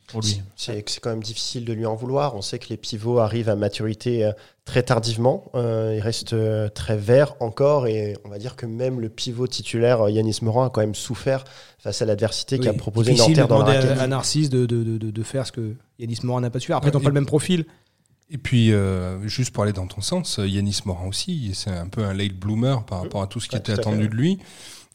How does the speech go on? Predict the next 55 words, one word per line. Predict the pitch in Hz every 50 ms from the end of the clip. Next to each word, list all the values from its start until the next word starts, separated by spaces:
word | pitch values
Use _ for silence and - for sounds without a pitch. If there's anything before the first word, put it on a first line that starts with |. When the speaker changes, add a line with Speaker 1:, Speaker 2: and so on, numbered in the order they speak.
| -
Speaker 4:
Et | 127 110 101
puis, | - - - 110 107 104 98 - - - -
bon, | 95 98 104
pour | - - 110 110
Narcisse, | 101 101 - - - 165 165 - -
moi, | - 131 131
j'ai, | 123 117 123 123
j'ai, | 120 101 123 127
mon | 123 123 123 123 131
sentiment | 135 - - 147 135 143 151 147
du | 147 147
match, | 156 175 180 -
c'est | - -
qu'il | - 127 113 113 117 117
y | 120
a | 117
eu | 110
quinze | 113 - 160 156
minutes | 151 160 151 147 135
de | 127 127
match | 123 127 143 170 - - -
et | 127
vingt-cinq | 113 120 127 127 - 131
minutes | 123 123 123 123 110
de | 117
garbage | 113 107 110 110 113 110 104 - - -
time. | 127 123 147 185 190 190 - _ _ _ _ _ _ _ _ _ _ _
Et | - 117
glo-, | 107 113 107 113 117 117 110
globalement, | 110 113 117 110 110 107 113 131 156
Narcisse, | 151 135 - - - 160 147 -
il |
fait | - 127
sa | 110 - 110
première | - - 117 113 104
rentrée | 95 101 98 - 143
après | 135 - 120
quinze | 110 - 120 113 104
minutes | 123 117 113 110
de | 104 104
jeu. | 95 87 90 - - - - - -
Donc, | 101 104 104 98 - 117
euh, | 107 104 - - _ - - _ -
Speaker 1:
Mm. | 117 120 113 - 117 - -
Speaker 4:
voilà, | 76 85 87
le | 92
match | 101 110 107 - -
est | 120
plié, | 110 - - 110 107 110 113 123 135 135 131 123
euh, | 113 107 101 101 95 95 95 95 95 95 - - _ _ _ _ _ _ _ _ _ -
Speaker 3:
Ah, | 143
il | 175 190
a | 180
peut-être | 202 202 202 -
raté | - 170 -